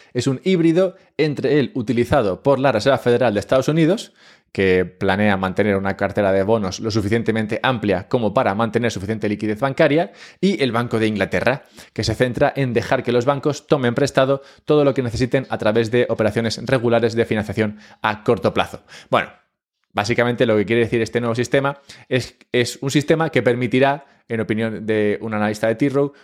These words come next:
mucha mayor discreción sobre el tamaño del activo de su balance. Esto es, la cantidad de dinero que puede servir de base a crea-, a la creación de más dinero. Lo que nos lleva a preguntarnos, bueno, ¿cuánto dinero realmente necesitas?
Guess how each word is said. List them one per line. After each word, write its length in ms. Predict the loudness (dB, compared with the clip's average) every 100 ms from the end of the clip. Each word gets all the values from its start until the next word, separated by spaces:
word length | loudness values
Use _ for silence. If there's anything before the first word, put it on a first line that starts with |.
| -8
mucha 260 | -4 -2 0
mayor 280 | 2 2
discreción 680 | 2 0 0 0 0 -2 -4 _ _ _
sobre 400 | -2 0 2 2 0
el 180 | -2
tamaño 460 | 0 0 0 0 -2
del 200 | 0 0
activo 400 | 0 -2 0 0
de 120 | 0
su 120 | 0
balance. 340 | 2 2 0 -8
Esto 240 | -12 -2 0
es, 200 | 0 -2
la 200 | -6 -6
cantidad 460 | -6 -2 2 2 4
de 240 | 2 0
dinero 580 | -2 0 2 0 -4 _ _ _ _
que 100 | -10
puede 140 | -6
servir 220 | -2 0 0
de 80 |
base 340 | 0 0 -2 -6
a 180 | -8 -10
crea-, 160 | -8 -6
a 140 | -4
la 60 | -4
creación 300 | -4 -6 -4
de 80 |
más 200 | -2 -2
dinero. 260 | -2 -4 -6 _ -18 -16 -16 -16 -16 -20 _ _ -4
Lo 100 | 0
que 60 |
nos 100 | 2
lleva 140 | 4 4
a 20 |
preguntarnos, 560 | 2 2 2 2 0
bueno, 220 | 0 -2 0
¿cuánto 300 | -2 0 2
dinero 440 | 2 2 2 2
realmente 440 | 2 0 -2 -2
necesitas? 720 | -2 0 0 0 0 -8 -12